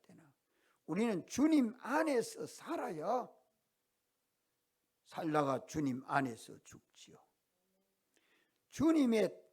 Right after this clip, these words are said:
입혀준 대속을 벗어놓고 주님 안에 살 수 없습니다. 죽음은 끝이 아니라 부활이 있고 심판이 있고 영원 무궁이 있기 때문에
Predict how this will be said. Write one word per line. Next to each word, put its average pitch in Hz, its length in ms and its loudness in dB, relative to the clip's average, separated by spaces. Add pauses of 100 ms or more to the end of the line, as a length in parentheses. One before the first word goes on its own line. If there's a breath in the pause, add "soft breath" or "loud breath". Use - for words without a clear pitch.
(160)
입혀준 151 760 -2
대속을 196 720 0
벗어놓고 175 1040 -4 (760)
주님 151 420 -4
안에 139 300 -6
살 - 260 -20
수 - 180 -20
없습니다. - 480 -20 (1300)
죽음은 123 500 -4
끝이 - 380 -12
아니라 139 580 -8 (840)
부활이 147 480 2
있고 160 320 -6
심판이 156 680 -4
있고 160 540 -6 (540)
영원 175 420 0
무궁이 160 440 -2
있기 196 260 -10 (140)
때문에 156 560 -6